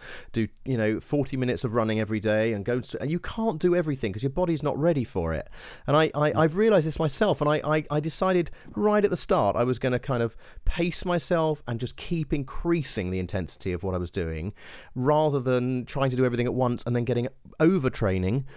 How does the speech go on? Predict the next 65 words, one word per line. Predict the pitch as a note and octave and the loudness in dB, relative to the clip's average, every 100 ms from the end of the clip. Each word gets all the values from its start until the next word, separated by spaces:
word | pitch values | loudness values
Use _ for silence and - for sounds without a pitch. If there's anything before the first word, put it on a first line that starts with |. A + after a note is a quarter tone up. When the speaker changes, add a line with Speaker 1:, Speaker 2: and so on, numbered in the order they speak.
| - | -10
Speaker 1:
which | A2+ A#2 | -6 -4
is | |
just | - A#2+ - | -4 -4 -4
as | G#2 | 0
bad, | B2 D3+ | 2 2
as | B2 | 0
I'm | G#2+ | -4
sure | A2+ A#2 | -2 0
you'll, | G#2 - | 0 0
you'll | G#2+ | -2
talk | - B2 | 0 0
about | G#2 F2+ | 0 -2
in | F#2 | -2
a | |
second. | - A#2+ F2 F2 G#2+ - - - - | 0 0 0 -4 -6 -10 -16 -16 -4
I | D3+ | 0
mean, | E3+ E3+ - C#2+ - - | 2 2 -2 -10 -6 -4
i-, | - | 2
is | G#3+ G3+ | 2 4
that | G#3+ | 4
the | G#3+ | 6
way | G#3+ | 4
to, | F#3 - | 4 -2
is | F#3+ | 0
that | A#3 | 2
the | G#3+ | 4
best | G#3+ - | 2 4
way | G#3+ | 4
of | F#3+ | 2
doing | G#3 G3 G3 | 4 2 4
it, | G3 | 2
or | F#3 F3 E3+ | 4 4 2
do | E3 | 0
you | F#3 | 0
think | F#3+ | 2
a, | D#3+ D3 | 2 0
a, | C#3 | 2
Speaker 2:
Yeah. | A#2 | 4
Speaker 1:
an | C#3+ | 4
overall | D#3 D3 C#3 | 4 4 0
balance | D3+ D#3 D#3 C3+ | 0 2 0 0
is | C#3 A#2+ | -4 0
better | C3+ C3+ | 2 2
to | C3 | 0
start | - C#3+ C3+ | 0 2 2
with? | B2 C3 B2+ | 4 4 2
And | B2 A#2+ - | 0 -2 -6
how | - F3+ | -4 -2
do | F#3+ | -2
you, | F#3 C#3+ | -2 0
how | F#3+ | 0
do | G3 | 0
you | |
find | E3+ E3+ E3 | -2 -2 2
out | D3+ C#3 | 4 2
sort | - C#3 | 0 2
of | |
where | C#3 C#3+ | 4 4
your | C3 | 4
levels | C3+ B2 F#2 E2+ | 4 4 0 2
are? | D2+ C#2+ - - - - - - - - | 2 0 -4 -16 -18 -18 -18 -18 -20 -6
Speaker 2:
Uh, | D3+ | -4
so | D3 D3+ | 0 2
again, | C3 C3+ A#2 A#2 | 4 2 2 2
yeah, | A2+ G#2 | 2 2